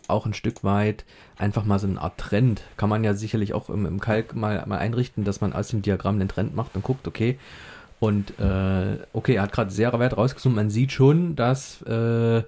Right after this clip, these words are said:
es stark schwankt, aber doch auch, ja, so im ersten Drittel ist noch ein Knick drin, aber ab dann geht's eigentlich permanent,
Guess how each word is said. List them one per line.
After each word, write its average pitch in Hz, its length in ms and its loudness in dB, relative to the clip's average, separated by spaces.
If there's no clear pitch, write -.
es 117 180 2
stark 104 320 2
schwankt, 123 640 2
aber 175 760 2
doch - 300 -2
auch, 120 380 -2
ja, 139 400 2
so 147 200 0
im - 100 -2
ersten 135 640 -2
Drittel 139 400 2
ist 131 100 -4
noch 120 80 2
ein 113 60 -4
Knick 123 240 -2
drin, 143 200 2
aber 120 140 2
ab 110 140 0
dann 131 180 4
geht's 131 240 0
eigentlich 139 580 2
permanent, 120 640 4